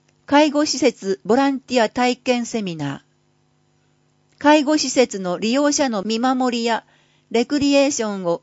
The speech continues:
手伝うボランティアを体験します。動きやすい服装でお越しください。時、七月二十一日木曜日午後一時三十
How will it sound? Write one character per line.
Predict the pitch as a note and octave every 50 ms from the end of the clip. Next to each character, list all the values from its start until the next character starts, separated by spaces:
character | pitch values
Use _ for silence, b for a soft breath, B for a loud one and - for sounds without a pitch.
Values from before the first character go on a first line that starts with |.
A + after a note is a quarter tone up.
| _
手 | - G3+ G3+
伝 | - A#3+ A3+ A#3+ A#3 A3 G3
う | E3+
ボ | E3+ F#3
ラ | G#3+ A3+ A3+
ン | A3+ G#3+
テ | _ - F3+
ィ | E3+
ア | D#3
を | D3+
体 | D3 - G3 G3 G3 F#3+
験 | - - F#3+ F3+ F3+
し | - - F3
ま | E3 D#3+ E3+
す。 | - - - - _ _ _ _ _ _ _ _ _ _ _ _ _ _ _ _ _ _ _ _ _ _ _
動 | - A#3 A#3+ C#4+ D4+ D4
き | - D4
や | D4+ C#4+ C#4 C#4+
す | - D4
い | C#4+ A#3+ F#3
服 | F3+ G3 - G#3+ G#3+
装 | - A3 G3+ G3
で | F#3 F#3+ F#3+
お | F#3 E3+ -
越 | G#3 G#3 G3+ -
し |
く | - F#3+
だ | F3+ F#3+ F3
さ | - - G3 E3
い。 | C#3 - - _ _ _ _ _ _ _ _ _ _ _ _ _ _ _ _ _
時、 | - A3+ G#3+ - - A#3+ G3+ - _ _ _ _ _ _ _ _ _ _ _
七 | - - - - C#4+ D4
月 | D4 D4 C#4+ C#4+ C#4 C#4
二 | C4 D4 E4
十 | A#3+ G#3+ A3+ A3 G3 F3+
一 | F3+ F3 - - A3 G#3
日 | G#3 G3+ G3 - - G3 - -
木 | F#3+ G3 G3+ - - C4 B3+
曜 | B3+ A#3+ G#3 F3+
日 | D3 D#3+ D3+ - _ _ _ _ _ _ _ _ -
午 | G#3 C4+ D4
後 | A#3+ B3+ G#3 E3+
一 | G3+ G3 - C4+
時 | A#3+ A#3
三 | G#3 - A3+ A#3+ A#3+ A#3
十 | - A#3 A3+